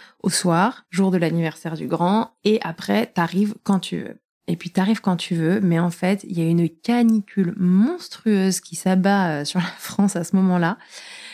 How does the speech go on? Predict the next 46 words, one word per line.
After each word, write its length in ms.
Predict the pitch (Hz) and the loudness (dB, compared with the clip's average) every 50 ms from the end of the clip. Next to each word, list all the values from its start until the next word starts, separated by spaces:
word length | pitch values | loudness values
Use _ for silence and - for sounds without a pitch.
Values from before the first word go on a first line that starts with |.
| - - - | -20 -8 -2
Et 120 | - 175 | 0 2
à 80 | 180 185 | 2 2
Paris, 560 | 180 - 190 185 185 185 190 202 214 220 220 | 2 2 2 2 2 2 2 2 4 2 2
bon, 160 | 190 170 165 | 2 0 0
je 120 | 170 165 165 | -2 -2 -4
sais 180 | 160 - 165 | -6 -6 -6
pas 120 | 160 - 165 | -4 -2 -2
exactement 420 | 170 165 165 165 - 175 165 170 | 0 -2 -2 -4 -2 -2 -2 -2
comment 260 | 170 - 170 160 156 | -2 -2 -2 -4 -4
c'était 260 | 160 - 170 160 180 180 | -4 -6 -6 -4 -2 0
ailleurs, 280 | 170 165 170 180 185 | 0 2 2 2 2
mais 120 | 185 170 147 | 0 0 -2
à 40 | |
Paris, 240 | 147 - 156 156 175 | -2 -4 -4 -2 -2
vraiment, 360 | 165 151 170 170 165 170 185 | -2 -2 0 0 2 2 2
c'était 320 | 185 - 160 - - 160 - | 0 -2 -4 -8 -8 -6 -2
infernal. 680 | - 170 196 185 - - 175 170 165 160 151 160 175 190 _ | 0 0 0 0 0 -2 -2 0 0 0 0 -2 -4 -8 _
Enfin, 120 | - 143 | -12 -10
moi, 100 | 143 151 | -8 -8
j'ai 160 | 156 147 147 147 | -8 -8 -8 -8
jamais, 420 | 143 147 160 160 165 165 170 165 | -6 -4 -2 0 0 0 0 0
euh, 120 | 160 156 | -2 -2
connu 340 | 151 - - 165 160 165 170 | -4 -4 -4 -2 0 0 0
un 80 | 156 160 | 0 -2
truc, 320 | 165 - - 175 170 - | -4 -6 -6 -8 -6 -6
euh, 300 | 170 156 151 151 151 147 - - | -6 -6 -4 -6 -6 -8 -8 -6
aussi 340 | - 180 - - - - 175 | -6 -6 -4 -4 -2 -2 2
long 400 | 170 190 196 202 208 208 208 - | 2 4 4 4 4 4 2 0
et 140 | - 175 180 | -2 -4 -2
chaud. 320 | - - - - 185 190 180 _ - - - _ | -2 -2 0 0 -2 -2 -4 _ -18 -20 -16 _
C'est 120 | - - 160 | -8 -8 -6
parce 140 | - 151 | -6 -6
que 100 | - - | -6 -4
j'étais 200 | 160 160 151 156 | -4 -6 -4 -4
enceinte 320 | 147 131 147 - 160 156 165 | -6 -6 -6 -4 -4 -6 -6
que 100 | - 160 | -6 -6
je 80 | 151 | -6
l'ai 80 | 160 165 | -6 -6
pas 140 | 156 147 147 | -4 -4 -6
du 80 | 151 | -8
tout 100 | 151 - | -8 -10
supporté. 460 | - - - - 165 156 - - - - | -12 -10 -8 -8 -8 -8 -8 -10 -10 -6
Je 140 | - 165 185 | -4 -2 0
ne 80 | 180 185 | 0 0
sais 160 | - - 175 | 0 -2 -6
pas. 160 | 170 170 170 | -8 -8 -14